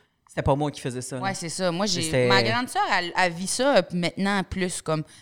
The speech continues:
Speaker 2: elle est vraiment rendue dans une phase où elle est comme, là, faut que je m'occupe de tout le monde, puis faut que je règle tous les problèmes, là. Je suis pas sûre qu'elle était de même quand elle était plus jeune. Je pense qu'elle était dans sa phase rebelle, fait qu'elle
Speaker 1: Ouais.
Speaker 2: faisait ses affaires. Tu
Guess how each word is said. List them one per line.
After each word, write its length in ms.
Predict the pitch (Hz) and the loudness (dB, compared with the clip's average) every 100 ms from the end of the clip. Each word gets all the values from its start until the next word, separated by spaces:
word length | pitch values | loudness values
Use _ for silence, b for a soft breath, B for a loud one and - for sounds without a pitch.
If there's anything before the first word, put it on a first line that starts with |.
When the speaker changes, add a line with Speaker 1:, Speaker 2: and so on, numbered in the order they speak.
| B B B - | B B B 0
Speaker 2:
elle 100 | 185 | 2
est 20 | |
vraiment 320 | 185 208 262 | 6 8 8
rendue 260 | 214 202 196 | 6 2 2
dans 160 | 208 | 0
une 80 | 202 | 2
phase 220 | - 202 | 2 4
où 40 | 196 | 4
elle 40 | |
est 20 | |
comme, 220 | 180 175 175 | 4 4 4
là, 60 | |
faut 140 | 185 185 | 2 0
que 40 | |
je 60 | 170 | -2
m'occupe 320 | 160 196 180 | -4 -6 -4
de 100 | 170 | -4
tout 160 | 165 | -4
le 60 | 165 | -2
monde, 260 | 160 175 180 | 0 0 -2
puis 100 | - | -6
faut 120 | 165 | -4
que 160 | 165 | -2
je 80 | 151 | -2
règle 120 | 156 156 | -2 -4
tous 120 | 185 | -6
les 60 | 165 | -6
problèmes, 480 | - 151 156 160 226 | -2 -2 0 0 0
là. 80 | 240 | 0
Je 60 | - | 0
suis 80 | |
pas 100 | - 208 | 0 0
sûre 140 | - | 0
qu'elle 120 | - | 0
était 160 | 185 180 | 2 2
de 80 | 170 | 2
même 200 | 170 196 | 2 2
quand 100 | 175 | -2
elle 40 | |
était 140 | 160 151 | -2 -2
plus 160 | - | -4
jeune. 220 | 147 160 170 | -4 -4 -4
Je 40 | |
pense 100 | 160 | -8
qu'elle 120 | - 156 | -6 -4
était 120 | 160 | -2
dans 120 | 170 | -2
sa 140 | 160 | -2
phase 240 | 151 156 151 | -2 -2 -2
rebelle, 400 | 147 143 147 90 | -2 -2 -2 -4
fait 120 | - | -6
qu'elle 160 | - - | -6 -6
Speaker 1:
Ouais. 80 | 131 | -6
Speaker 2:
faisait 160 | 165 | -6
ses 220 | 165 151 | -6 -4
affaires. 340 | - - - | -4 -2 -2
Tu 60 | - | -2